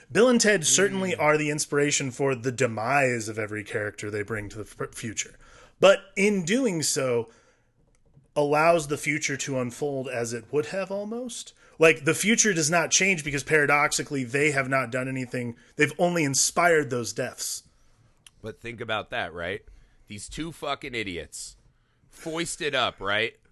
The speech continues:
Speaker 2: Like the McDonald's arches. "Come here, other idiots. Come on, sheeple. Walk in here." Meanwhile, you've got the floating death cult like, "Isn't everything better?" We are these fucking sedated masses. This is nineteen eighty-four via Bill and Ted, right? They were these perfect fucking Trojan horse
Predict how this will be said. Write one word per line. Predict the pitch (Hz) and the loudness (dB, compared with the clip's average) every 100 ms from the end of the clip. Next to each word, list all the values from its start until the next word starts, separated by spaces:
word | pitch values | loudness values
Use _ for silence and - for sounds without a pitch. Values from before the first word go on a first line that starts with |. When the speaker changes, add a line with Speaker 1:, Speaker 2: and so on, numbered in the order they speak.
| _ - | _ -6
Speaker 2:
Like | 135 - | -6 -4
the | 143 | -4
McDonald's | 139 107 139 143 143 127 | -4 -2 0 0 -2 -4
arches. | 131 127 - 92 - | -2 -2 -4 -12 -10
"Come | 156 160 | -8 -8
here, | 180 180 | -6 -4
other | 160 151 151 | -4 -4 -6
idiots. | 151 147 151 147 | -6 -4 -4 -6
Come | - 170 | -10 -6
on, | 180 175 | -4 -4
sheeple. | - 160 151 160 151 135 _ _ _ | -6 -10 -10 -6 -6 -8 _ _ _
Walk | 117 147 160 170 | -2 0 0 -4
in | 156 | -8
here." | 165 160 131 - - | -2 -2 -2 -6 -18
Meanwhile, | 113 170 208 196 | -8 -4 0 2
you've | 180 147 | 2 -2
got | 156 147 | -4 -6
the | 147 | -8
floating | - 147 156 156 143 | -12 -6 -4 -4 -6
death | 110 135 - | -2 -2 -2
cult | - 120 113 | -4 -4 -2
like, | 110 90 _ 113 | -4 -4 _ -12
"Isn't | 127 135 | -10 -8
everything | 135 131 143 - 139 127 | -6 -6 -6 -6 -8 -6
better?" | 127 147 151 - - _ | -4 -4 -6 -10 -20 _
We | 143 | -6
are | 165 | -6
these | 156 143 | -6 -10
fucking | - 180 - 165 | -6 -6 -6 -10
sedated | 127 - 165 113 104 143 160 156 131 | -10 -8 -8 -8 -4 -2 -2 -4 -8
masses. | 127 139 196 - - - - - _ _ _ - | -6 -6 -6 -10 -12 -16 -20 -20 _ _ _ -10
This | 147 151 | -8 -6
is | 175 | -6
nineteen | 147 160 180 - 180 | -2 -2 -2 -8 -8
eighty-four | 160 151 127 175 185 | -6 -6 -8 -4 -4
via | 127 139 139 | -2 0 -2
Bill | 101 160 160 165 | -2 -4 -2 -2
and | 151 | -6
Ted, | - 175 196 104 | -6 -2 -2 0
right? | 107 127 - | 0 0 0
They | 170 | -2
were | 170 | -2
these | 156 139 | -4 -10
perfect | - 170 185 208 165 | -8 -6 -6 -8 -10
fucking | - 170 170 165 | -8 -6 -6 -10
Trojan | - 156 160 156 | -4 -4 -4 -6
horse | 131 160 139 117 | -6 -6 -6 -8